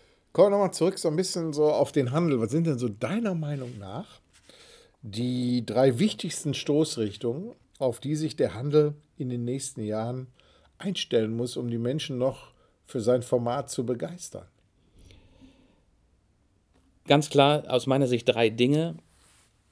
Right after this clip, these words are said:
Speaker 2: Der erste ist, worin kann ich mich unterscheiden? Also
Speaker 1: Mhm.
Speaker 2: gerade weil Amazon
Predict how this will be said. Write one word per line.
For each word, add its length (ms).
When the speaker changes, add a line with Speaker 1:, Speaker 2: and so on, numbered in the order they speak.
Speaker 2:
Der 140
erste 300
ist, 360
worin 320
kann 160
ich 80
mich 160
unterscheiden? 560
Also 420
Speaker 1:
Mhm. 180
Speaker 2:
gerade 640
weil 640
Amazon 840